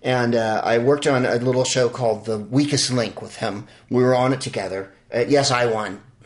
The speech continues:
just in case you wanted to know. <laughs> Mm. And Louis couldn't have been nicer.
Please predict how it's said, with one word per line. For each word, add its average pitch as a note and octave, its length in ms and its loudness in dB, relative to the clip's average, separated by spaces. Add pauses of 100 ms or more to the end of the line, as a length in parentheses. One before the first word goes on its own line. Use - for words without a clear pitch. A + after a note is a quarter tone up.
(140)
just A#2 260 -6
in A#2 80 -4
case B2 260 -2
you G2+ 80 -10
wanted F#2+ 280 -8
to - 80 -8
know. F2+ 260 -10
<laughs> - 40 -20 (640)
Mm. D#3+ 340 0 (920)
And E3 140 4
Louis D#3 220 2
couldn't D3 220 0
have A#2 80 -2
been A2 120 -4
nicer. G2 460 -8